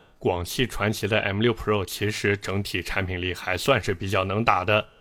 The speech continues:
空间表现也不错，甚至可以说是同级最佳。尤其是那个第二排的独立座椅，你看看这车的价格，再坐坐这车的二排，你甚至会有立马下单的冲动。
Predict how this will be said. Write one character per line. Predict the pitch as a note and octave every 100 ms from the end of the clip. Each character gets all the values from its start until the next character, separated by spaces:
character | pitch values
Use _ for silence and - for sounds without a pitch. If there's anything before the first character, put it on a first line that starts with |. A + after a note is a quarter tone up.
| _ -
空 | C#3
间 | C#3+ C3+
表 | F#2
现 | - A#2 -
也 | F#2+
不 | F2+
错， | - F#2+ - _
甚 | - - G3 C3
至 | A#2
可 | G#2 - A2+
以 | G#2+
说 | F2 A2 G#2
是 | - F#2+
同 | - G2+ A2+
级 | A2+ G#2
最 | G#2 A2+
佳。 | F#2 F#2 F#2 _ _ _
尤 | B2+ E3+
其 | C#3
是 | B2
那 | B2 A2
个 | F#2+
第 | C3
二 | A#2
排 | G2+ -
的 | G2 G2
独 | F#2+
立 | G2+
座 | G2+ G#2+
椅， | F2+ E2 _ _
你 | - D3
看 | D3+ G#3+ F#3+
看 | D#3
这 | D3+ D3+
车 | -
的 | D#3 B2+
价 | C3+ G#2+
格， | G2+ G2+ A2
再 | A#2+
坐 | - C#3
坐 | A2 G2
这 | G#2+
车 | G2+ A2+
的 | A2
二 | A2+ G2
排， | - F#2 - - _
你 | - B2+ A#2+
甚 | - F#3 C3
至 | C3+ A#2+
会 | - C#3+ G2
有 | F2
立 | F2 C#3 A2+
马 | F2 E2
下 | - A#2+ F#2
单 | G2 G2
的 | G2
冲 | D#2 G2+ F#2+
动。 | F#2